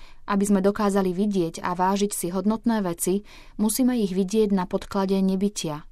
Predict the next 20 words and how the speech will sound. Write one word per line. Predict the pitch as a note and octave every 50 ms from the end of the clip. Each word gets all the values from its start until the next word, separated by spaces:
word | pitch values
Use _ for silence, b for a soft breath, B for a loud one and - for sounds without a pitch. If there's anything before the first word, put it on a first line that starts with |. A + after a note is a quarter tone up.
| - - - - - - - - - - -
Z | - - -
perspektívy | - G3 F#3+ - - G3+ G3+ - - G3+ F#3+ F3+ F3+
nebytia | F3 E3+ E3 D#3+ E3+ E3+ - - - G3 F#3 F#3+ A3+ B3+ - - - - -
každé | - B3 A#3+ - A#3 A3 -
svetlo | - - F#3+ - - - F3 E3
sa | - - E3+
vidí | E3 E3+ E3 E3 F3 F3 E3+ -
ako | F#3 F3+ - F3 E3
svetlo. | - - E3 D#3+ E3 - - D#3+ D3 - - - B B B B B B B
Každý | - F#3+ G3 F3 F#3+ F3+ E3+ E3+
vnem | F3 F3+ F3 F3 G3 A3
sa | G#3 - A3+
stane | A3 - - A3+ A3 G#3 F#3+
vnímaným. | F3+ F#3+ F#3 G3 G#3 G#3+ G3 F#3 E3+ E3 D#3 D#3 D#3 E3 F#3+ - b b b b b
Každý | - G3 G3+ F3+ F3+ F3
fenomén | - - E3+ E3+ E3+ E3+ F3+ G3 G#3 A3+ A#3 A#3 A3
bude | A3 A3 A3 A3+ G#3
fenomenálnym. | - - G3 G3+ G#3+ G#3 F#3+ F3 E3 D#3+ D#3 D3+ D#3 D#3+ D#3 D#3 D3+ D3 C#3+ - - - - - b b b b b b b b
Postoj | - B3 - - C#4+ B3+ A#3 -
pokory, | G3 G3+ G#3 - G#3+ F3+ E3+ E3+ G3+ G#3